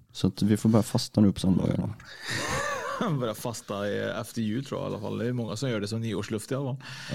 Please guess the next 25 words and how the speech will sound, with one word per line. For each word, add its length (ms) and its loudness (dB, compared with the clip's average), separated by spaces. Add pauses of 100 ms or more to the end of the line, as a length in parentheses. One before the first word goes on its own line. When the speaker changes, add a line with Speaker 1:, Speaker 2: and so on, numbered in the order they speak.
(220)
Speaker 1:
Ja. 80 2
Speaker 2:
Eh, 480 4 (360)
jag 480 2
tänkte 240 0
jag 120 2
skulle 200 0
i 20 0
alla 180 2
fall, 340 2
eh, 120 2
nu, 600 2
vi 200 -2
ska 120 -2
ju 60 4
egentligen 240 2
inte 100 0
göra 140 2
superlånga 480 -2
avsnitt, 380 -2
så 120 -2
att 180 -4
vi 160 2
får 240 0
väl, 160 0
eh, 220 2